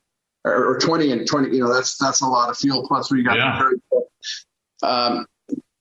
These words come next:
Speaker 1: the best thing for us to do, especially for our customers, so that they don't have to get hit when the price spikes, is to have a,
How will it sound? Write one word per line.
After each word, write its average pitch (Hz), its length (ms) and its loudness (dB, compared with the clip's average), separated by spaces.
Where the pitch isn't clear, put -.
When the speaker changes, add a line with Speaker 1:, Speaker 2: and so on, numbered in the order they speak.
Speaker 1:
the 175 80 2
best 185 340 0
thing 180 200 2
for 151 180 2
us 170 240 0
to 143 100 -2
do, 131 360 0
especially 151 560 0
for 123 220 0
our 104 160 0
customers, 135 600 -2
so 120 80 -2
that 110 160 -2
they 135 260 2
don't 131 260 0
have 120 140 -2
to 127 60 -2
get - 160 0
hit 170 260 0
when 123 100 2
the 113 80 -2
price 131 380 0
spikes, 110 460 0
is 131 240 2
to 120 140 -4
have 107 320 0
a, 104 340 2